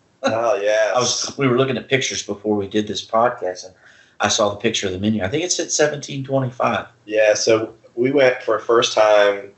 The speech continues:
Speaker 1: two thousand seventeen, made reservations, and, um,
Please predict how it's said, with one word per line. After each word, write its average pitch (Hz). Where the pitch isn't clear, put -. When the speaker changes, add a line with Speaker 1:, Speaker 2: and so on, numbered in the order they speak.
Speaker 1:
two 131
thousand 104
seventeen, 95
made 95
reservations, 95
and, 95
um, 92